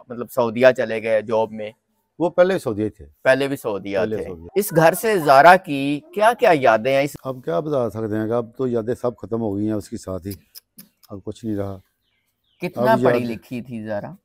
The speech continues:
Speaker 2: बीए किया था।
Speaker 1: बीए किया हुआ
Speaker 2: जी,
Speaker 1: था।
Speaker 2: बीए किया था।
Speaker 1: और एक पांच टाइम की नमाजी भी थी। वो आपकी तरबियत उनकी वालदा साहबा की, इस तरह का माहौल माशाल्लाह अभी शादी के बाद भी इतनी,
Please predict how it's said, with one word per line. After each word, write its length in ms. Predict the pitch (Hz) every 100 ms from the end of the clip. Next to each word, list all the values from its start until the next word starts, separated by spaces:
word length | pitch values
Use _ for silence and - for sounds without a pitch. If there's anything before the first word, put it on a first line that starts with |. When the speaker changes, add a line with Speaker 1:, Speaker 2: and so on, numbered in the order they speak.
| -
Speaker 2:
बीए 220 | 110 117 110
किया 240 | 98 92
था। 160 | 85 85
Speaker 1:
बीए 380 | 117 156 175 220
किया 240 | 220 127
हुआ 180 | 107 95
Speaker 2:
जी, 100 | 95
Speaker 1:
था। 60 | 95
Speaker 2:
बीए 180 | 87 82
किया 180 | _
था। 140 | _ _
Speaker 1:
और 440 | 127 135 147 151 139 147 151 135 - _ _ _ _
एक 240 | 131 147 - _ -
पांच 400 | 143 147 160 - -
टाइम 220 | 143 143
की 140 | 151
नमाजी 440 | 143 123 113 113 147
भी 120 | 160
थी। 180 | - 135 131 _ -
वो 220 | 165 196 -
आपकी 460 | 127 135 139 - 175
तरबियत 640 | 170 151 131 139 151 -
उनकी 560 | 151 151 - 139 131 143
वालदा 360 | 120 113 117 147
साहबा 380 | 147 135 139 139
की, 240 | 143 147 151 _ 170
इस 200 | 185 -
तरह 200 | 185 180
का 160 | 175 156
माहौल 640 | 135 131 120 135 143 123 - _ _ 131
माशाल्लाह 520 | 131 135 139 143 135 -
अभी 240 | 120 143 139
शादी 380 | 139 120 131
के 160 | 143 139
बाद 380 | 113 120 139 139
भी 280 | 123 131 127
इतनी, 500 | 117 131 127 127